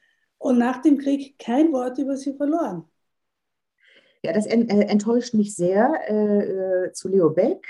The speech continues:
Speaker 2: Noch mehr enttäuscht es mich auch bei Viktor Frankl, dem Psychoanalytiker, äh, der Regina Jonas, äh, in, äh, Theresienstadt erlebt hat. Und, äh, meiner Freundin Katharina von Kellenbach, das ist eine pro-,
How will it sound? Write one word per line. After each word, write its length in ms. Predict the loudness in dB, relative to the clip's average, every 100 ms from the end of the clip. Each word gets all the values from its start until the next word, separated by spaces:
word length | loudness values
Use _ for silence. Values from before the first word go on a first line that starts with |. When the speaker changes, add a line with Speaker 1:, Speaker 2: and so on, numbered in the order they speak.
| -20 _ _ _ _ -2
Speaker 2:
Noch 200 | -2 2
mehr 140 | 2 2
enttäuscht 480 | 0 2 2 2
es 160 | -6 2
mich 260 | 2 2 -8
auch 160 | -6
bei 200 | -2 -2
Viktor 260 | -2 -4 -8
Frankl, 640 | -6 -2 -2 0 0 0
dem 140 | 0 -4
Psychoanalytiker, 1200 | -6 -6 -4 -4 -2 -2 -2 -6 -4 -2 -2 -6 _ _ _ _ -6
äh, 180 | -4
der 200 | 0 0
Regina 340 | 0 0 2 4
Jonas, 720 | 4 2 4 4 2 0 -10
äh, 240 | -6 -4
in, 380 | -4 -6 -6 -8
äh, 300 | -8 -6 -6
Theresienstadt 840 | -6 0 0 0 -4 -4 -8 -8
erlebt 460 | -6 -4 -4 -6 -8
hat. 320 | -8 -8 -12 _ _ _ _ _ _
Und, 380 | -6 0 0 -2
äh, 100 | -6
meiner 260 | -4 -4 -6
Freundin 560 | -6 0 2 4 4 0
Katharina 480 | -2 0 4 4
von 160 | 2 -4
Kellenbach, 800 | -2 0 2 0 -2 -4 -6 -16
das 80 | -12
ist 100 | -8
eine 120 | -8
pro-, 160 | -8